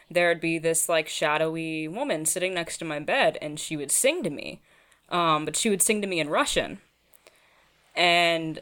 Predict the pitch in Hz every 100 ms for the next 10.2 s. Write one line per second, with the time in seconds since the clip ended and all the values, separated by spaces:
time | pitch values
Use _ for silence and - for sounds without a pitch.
0 | - 180 175 - 202 196 302 285 208 202
1 | 240 208 175 160 196 196 143 - - 180
2 | 185 190 175 170 151 139 156 160 - 196
3 | 269 - 170 147 175 - 180 220 202 175
4 | 170 175 165 - 165 147 170 220 160 -
5 | 160 156 165 156 - 151 202 156 180 165
6 | 160 156 156 165 - 170 180 165 160 160
7 | 165 165 175 285 233 - 185 165 156 160
8 | 165 170 170 165 - 156 185 196 196 185
9 | 175 160 156 151 139 214 339 127 - 175
10 | 156 147